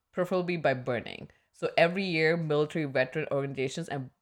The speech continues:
Boy Scout, Boy Scouts of America burn thousands of U S flags on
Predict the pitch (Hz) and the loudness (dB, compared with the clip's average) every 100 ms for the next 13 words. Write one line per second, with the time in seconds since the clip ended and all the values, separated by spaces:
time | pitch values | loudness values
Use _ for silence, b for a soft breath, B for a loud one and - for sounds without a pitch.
0 | _ - 139 156 - 196 208 - 165 180 | _ -8 -6 -6 0 2 2 0 -2 0
1 | 202 208 233 240 240 240 220 226 233 175 | 0 0 2 2 0 -2 2 2 2 2
2 | 175 170 - 151 147 147 151 131 131 120 | 2 2 2 4 4 0 -6 -4 -2 -4
3 | - 135 98 80 - - - _ _ _ | -4 -4 -2 0 -2 -10 -18 _ _ _
4 | _ _ _ 135 127 117 | _ _ _ 0 2 0